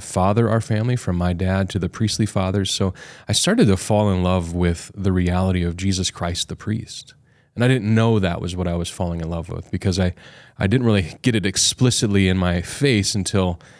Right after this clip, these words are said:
um, I read Death Comes for the Archbishop and just fell in love with the characters of that Willa Cather novel and how they went out as missionaries in some really rugged country of the Southwest of the United States. And it's a, it's a,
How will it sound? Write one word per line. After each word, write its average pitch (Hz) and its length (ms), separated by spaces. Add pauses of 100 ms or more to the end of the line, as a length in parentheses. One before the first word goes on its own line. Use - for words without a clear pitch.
(180)
um, 87 480
I 98 100
read 95 280
Death 104 220
Comes 104 200
for - 80
the 95 80
Archbishop 90 480
and 85 100
just 87 160
fell 98 180
in 90 80
love 90 140
with 85 100
the 95 60
characters 92 640
of 87 120
that 87 260 (300)
Willa 92 180
Cather 95 400
novel 82 340
and 80 120
how 90 160
they 85 240 (280)
went 95 240
out 95 200
as 87 140
missionaries 87 640
in 82 100
some 87 240
really 92 200
rugged 90 380
country 92 520 (340)
of 85 100
the 92 60
Southwest 90 500
of - 40
the 87 40
United 87 240
States. 95 380
And 90 80
it's 87 120
a, - 40
it's 60 220
a, 87 80